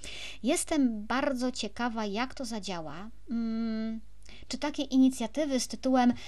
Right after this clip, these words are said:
„Wszyscy mówimy”, czy „Wszyscy coś robimy”, czy one jeszcze się sprawdzają?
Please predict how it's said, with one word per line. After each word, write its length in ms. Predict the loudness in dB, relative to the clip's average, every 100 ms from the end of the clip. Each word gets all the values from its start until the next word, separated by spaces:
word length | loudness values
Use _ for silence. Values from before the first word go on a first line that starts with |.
| -12 -8
„Wszyscy 480 | -2 0 0 2 4
mówimy”, 720 | 4 4 4 4 2 2 2
czy 100 | -2
„Wszyscy 280 | -4 -4 -2
coś 180 | -2 -2
robimy”, 300 | 2 4 4 4
czy 100 | 4
one 160 | 4 4
jeszcze 240 | 0 -2
się 80 | -4
sprawdzają? 840 | -2 -2 0 -2 -2 -2 -2 -4